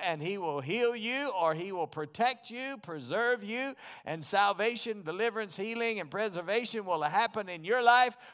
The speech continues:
Why? 'Cause you maintain the joy of the Lord.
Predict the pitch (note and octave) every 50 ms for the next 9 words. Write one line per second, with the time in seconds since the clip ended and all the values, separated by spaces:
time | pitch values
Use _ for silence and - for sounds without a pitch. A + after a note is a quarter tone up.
0 | - - D#3+ G#3 A#3+ A3+ G3 F3+ - - - - G3 F#3+ F#3 E3 A#2+ A2+ C#3+ F#3
1 | A#3+ C4 A#3+ G#3 G3 G3+ F#3 E3+ F3+ G3 A3 A3+ A3 G#3 - G#3+ G#3 G#3+ G#3 G3
2 | E3 D#3+ D#3+ C#3 A#2 D3 F3 A3 B3 C4 A#3+ C4 B3 G#3 E3+ D3+ C#3+ C#3 C#3+ D3+